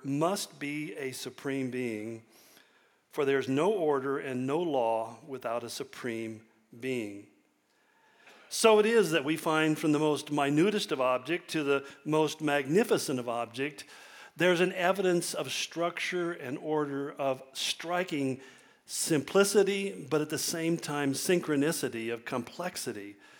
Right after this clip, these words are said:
that boggles the mind. In fact, in just the simple ten drops of water, ten simple eye drops of water,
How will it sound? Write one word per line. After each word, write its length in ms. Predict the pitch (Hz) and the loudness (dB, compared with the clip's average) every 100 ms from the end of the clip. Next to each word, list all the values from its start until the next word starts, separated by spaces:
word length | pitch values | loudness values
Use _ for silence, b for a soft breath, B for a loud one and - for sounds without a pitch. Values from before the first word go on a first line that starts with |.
| B B B B B | B B B B B
that 200 | 151 127 | -6 0
boggles 480 | 139 135 135 139 120 | 4 6 4 0 -2
the 80 | 143 | 2
mind. 420 | 160 190 143 120 131 | 4 6 4 2 0
In 80 | |
fact, 360 | 131 160 147 - B B B B B B - | 2 4 4 2 B B B B B B -6
in 180 | 175 160 | -2 4
just 240 | 202 196 | 6 4
the 80 | 180 | 0
simple 800 | - - 240 233 196 180 165 175 | 0 2 4 4 4 2 0 -2
ten 380 | - 247 254 | 0 4 6
drops 500 | 185 190 202 180 - | 6 6 6 4 0
of 160 | 170 127 | -6 -2
water, 520 | 147 160 131 113 117 - | 2 4 4 0 -8 -8
ten 280 | 214 233 | -2 0
simple 400 | 226 - 196 175 165 | 0 2 0 0 0
eye 160 | 156 | 0
drops 440 | 156 139 135 131 - | 2 2 2 0 -6
of 120 | 123 | -6
water, 420 | 135 139 117 117 | -4 -2 -4 -8